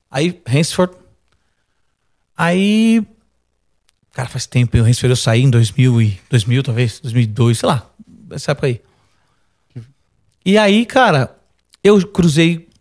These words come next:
tava só fazendo baile e, e com banda cover, tocando em Bon Jovi cover e tudo mais, que eu fiz também o Brasil inteiro isso.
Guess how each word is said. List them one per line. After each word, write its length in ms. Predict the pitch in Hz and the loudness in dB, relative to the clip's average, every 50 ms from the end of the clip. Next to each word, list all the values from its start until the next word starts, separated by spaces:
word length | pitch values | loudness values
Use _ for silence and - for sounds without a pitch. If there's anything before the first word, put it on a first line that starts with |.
| _ _ _ _ _ _ _ _ _ | _ _ _ _ _ _ _ _ _
tava 260 | - 165 139 120 110 - - _ _ _ _ _ _ _ _ _ | 0 0 2 0 -2 -4 -14 _ _ _ _ _ _ _ _ _
só 180 | - - - 147 | -10 -4 -4 -4
fazendo 320 | - - 117 135 135 117 - - _ _ _ _ _ _ _ _ - | -2 -2 0 0 0 0 -2 -6 _ _ _ _ _ _ _ _ -10
baile 540 | 147 127 127 131 143 165 185 208 220 214 - - _ _ _ _ _ - | -2 0 0 2 2 2 2 2 0 0 -4 -10 _ _ _ _ _ -4
e, 100 | - 143 135 - - | -2 -2 -2 -2 -4
e 140 | 139 147 139 | -6 -6 -4
com 160 | - 165 156 | -2 -2 0
banda 200 | 143 156 175 190 | 2 2 2 0
cover, 220 | - 185 180 160 | 2 2 2 2
tocando 240 | 139 - - - 143 | 2 0 -2 0 0
em 40 | 135 | 2
Bon 140 | 120 123 117 | 2 2 2
Jovi 180 | 127 139 175 | 2 2 2
cover 360 | 160 - 143 151 156 135 123 117 | 2 2 2 4 4 4 2 0
e 20 | |
tudo 160 | - 143 131 | 0 2 2
mais, 160 | 127 127 127 | 2 2 2
que 60 | - 120 | 0 -2
eu 40 | - | -4
fiz 160 | - 135 123 | -4 -4 -2
também 220 | - 131 127 127 | 0 2 2 2
o 40 | 123 | 2
Brasil 240 | 110 127 120 123 143 | 2 0 2 2 2
inteiro 240 | 131 - 135 127 123 | 2 2 2 2 2
isso. 160 | 123 117 - | 0 0 -2